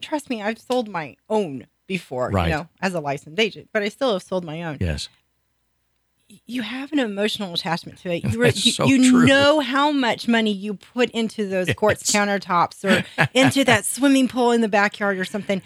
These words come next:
Speaker 1: And so you want your two hundred thousand dollar house.
Speaker 2: <laughs>
Speaker 1: You want two hundred sixty thousand dollars for this house
Speaker 2: Right.
Speaker 1: because I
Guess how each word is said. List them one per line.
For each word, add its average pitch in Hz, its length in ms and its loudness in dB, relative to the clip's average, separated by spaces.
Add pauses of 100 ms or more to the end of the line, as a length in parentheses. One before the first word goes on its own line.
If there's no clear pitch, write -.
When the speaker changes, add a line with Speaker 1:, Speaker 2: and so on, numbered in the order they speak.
(340)
Speaker 1:
And 208 160 0
so 233 120 0
you 233 760 4 (300)
want 233 300 4
your 214 220 0
two 233 260 -2
hundred 202 300 -8
thousand 185 300 -6
dollar 175 240 -4
house. 226 460 0
Speaker 2:
<laughs> 92 80 -4
Speaker 1:
You 330 360 2
want - 160 2
two 247 160 -2
hundred 214 220 -2
sixty 185 280 -6
thousand 160 300 -2
dollars 226 280 4
for 185 80 -6
this - 140 0
house 165 180 2
Speaker 2:
Right. - 80 -10
Speaker 1:
because - 200 0
I - 200 4